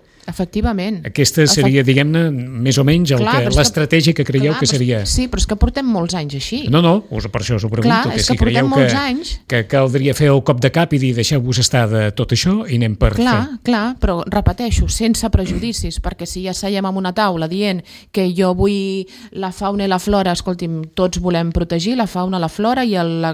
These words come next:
Speaker 1: i l'ecosistema, i tots ho volem protegir, faltaria més. Però hi ha solucions intermitges. I, per tant, el que hem de fer és fer cas i escoltar en els tècnics.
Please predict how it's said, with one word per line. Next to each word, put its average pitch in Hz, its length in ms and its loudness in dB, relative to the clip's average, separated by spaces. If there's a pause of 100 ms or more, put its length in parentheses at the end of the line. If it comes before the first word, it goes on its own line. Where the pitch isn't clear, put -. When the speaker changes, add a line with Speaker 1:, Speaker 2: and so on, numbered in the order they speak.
Speaker 1:
i 170 160 -2
l'ecosistema, 170 760 -4 (300)
i 208 200 0
tots - 400 -2
ho 175 80 -8
volem 156 240 -8
protegir, 151 400 -4
faltaria 175 560 -2
més. 139 320 -8 (340)
Però 180 140 2
hi 190 60 -4
ha 196 100 -4
solucions 185 520 -6
intermitges. 147 760 -8 (640)
I, - 80 -4
per - 160 2
tant, 180 320 -2
el 165 80 0
que 160 140 -6
hem - 20 -4
de 160 100 -4
fer 294 200 -4 (180)
és - 260 -4
fer 185 220 -6
cas 208 380 -2 (120)
i 180 120 -6
escoltar 196 580 -4
en 180 160 -4
els 165 160 -4
tècnics. 175 540 -6